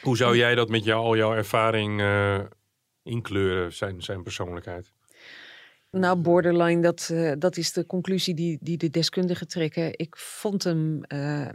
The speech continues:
Speaker 2: maar goed, wie ben ik? Ik ben ook maar een leek. Ik vond hem nogal narcistisch overkomen, omdat hij het alleen maar had over zichzelf. Totaal geen empathie toonde, eh, in de richting van slachtoffers en nabestaanden. Eh, dus ik sluit niet uit dat het rapport van het P B C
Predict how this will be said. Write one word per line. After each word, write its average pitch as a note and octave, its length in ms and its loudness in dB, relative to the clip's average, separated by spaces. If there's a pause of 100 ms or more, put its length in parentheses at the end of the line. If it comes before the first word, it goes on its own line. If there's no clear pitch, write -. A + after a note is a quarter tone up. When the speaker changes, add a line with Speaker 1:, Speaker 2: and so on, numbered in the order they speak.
(160)
Speaker 2:
maar D#3+ 280 -6
goed, E3 240 -6
wie E3+ 140 -2
ben E3 160 0
ik? E3 240 -2
Ik - 120 -14
ben D#3+ 140 0
ook D#3+ 140 -4
maar D#3+ 120 -4
een D3+ 140 -2
leek. D3 280 -2
Ik - 120 -10
vond F3+ 200 -4
hem F3+ 100 0
nogal F3 280 0
narcistisch E3+ 640 -4
overkomen, D#3 680 -4
omdat D#3+ 280 -6
hij E3 100 -6
het - 460 -14
alleen G3+ 280 2
maar F3 120 2
had F#3+ 200 0
over E3 180 -2
zichzelf. - 680 -2 (520)
Totaal G#3+ 360 2
geen F3+ 200 -4
empathie F3 520 -4
toonde, D#3 640 0
eh, D#3 240 -4
in E3 120 -6
de E3+ 60 -4
richting E3 340 -8
van D3+ 100 -8
slachtoffers D#3+ 560 -6
en D#3 80 -6
nabestaanden. D#3 760 -6 (760)
Eh, D3+ 220 -2
dus E3+ 160 0
ik F#3+ 100 -6
sluit E3+ 220 2
niet F3 140 4
uit E3+ 160 4
dat E3 120 0
het E3 180 -10
rapport E3+ 360 -2
van F3+ 100 -4
het D#3+ 120 -2
P E3 160 0
B D#3 60 -2
C - 140 -2